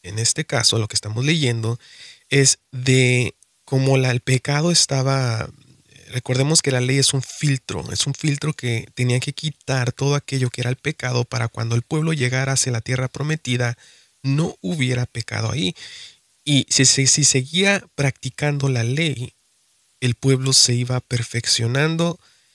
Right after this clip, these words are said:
iba en aumento, en aumento, en gloria, en gloria por sus propios esfuerzos, porque así era la ley. La ley era, "Tú eres, eh, justo por tu esfuerzo, tú eres santo por tu esfuerzo y por, por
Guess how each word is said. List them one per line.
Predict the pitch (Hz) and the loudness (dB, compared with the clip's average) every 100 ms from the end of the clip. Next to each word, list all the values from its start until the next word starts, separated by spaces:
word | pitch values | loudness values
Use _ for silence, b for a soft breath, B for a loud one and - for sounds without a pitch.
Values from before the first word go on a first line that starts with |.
| b b - | b b -2
iba | 123 127 | 2 2
en | |
aumento, | 120 123 143 147 135 | 2 2 0 2 0
en | 131 | 2
aumento, | 120 135 147 - | 2 2 0 0
en | 123 | 2
gloria, | 123 135 127 | 2 2 2
en | |
gloria | 123 147 165 | 2 2 2
por | - 123 | -2 -2
sus | 113 - | -2 0
propios | 127 - 135 120 | -2 -2 0 2
esfuerzos, | - - 151 156 170 - | 0 0 0 2 0 -2
porque | 135 117 113 | -4 -6 -4
así | - 123 | -2 -2
era | 117 | -2
la | 113 | -4
ley. | 127 147 156 - _ - | -2 0 0 -6 _ -8
La | 107 | -8
ley | 110 120 - | -4 -6 -2
era, | 120 117 | -2 -2
"Tú | - 123 | -4 -2
eres, | 120 - - | 0 0 -2
eh, | - 110 | -8 -10
justo | - 170 170 - - | -6 0 0 0 -4
por | - 127 | -8 -8
tu | - - | -6 -6
esfuerzo, | - - 151 160 - 180 b b b b _ _ _ _ | -4 0 2 2 0 -4 b b b b _ _ _ _
tú | - | -10
eres | 110 - | -4 2
santo | - 143 135 135 | 4 4 2 -4
por | 117 - | -6 -6
tu | 107 120 - - | -8 -12 -18 -10
esfuerzo | - - 139 139 135 139 135 | -6 -2 0 2 2 0 -2
y | |
por, | - 123 113 - | -4 -6 -6 -10
por | - 123 123 120 - | -6 -4 -4 -8 -18